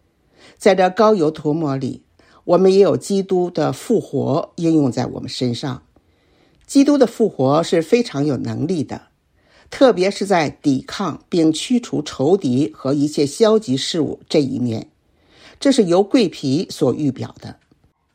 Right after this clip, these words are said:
桂皮在古时用来驱除昆虫和蛇。基督的复活抵抗一切从仇敌来的反对和攻击，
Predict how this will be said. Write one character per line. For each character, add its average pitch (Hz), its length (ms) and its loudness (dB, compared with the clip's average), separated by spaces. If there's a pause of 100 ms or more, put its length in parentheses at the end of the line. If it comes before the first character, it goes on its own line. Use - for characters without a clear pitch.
(140)
桂 247 200 0
皮 156 460 -4
在 175 340 0
古 151 260 -2
时 135 520 0
用 170 160 0
来 143 200 0
驱 196 320 -4
除 131 480 -4 (300)
昆 240 260 2
虫 156 180 0
和 151 160 -2
蛇。 123 540 -4 (880)
基 294 180 0
督 294 160 0
的 220 120 2
复 196 240 -2
活 135 480 -4 (400)
抵 185 160 0
抗 208 260 0
一 170 140 -4
切 214 200 2
从 156 360 -2
仇 175 260 2
敌 175 220 0
来 143 160 -4
的 135 240 -2
反 127 380 -6
对 180 260 0
和 139 200 -6
攻 165 240 -4
击， 156 380 -8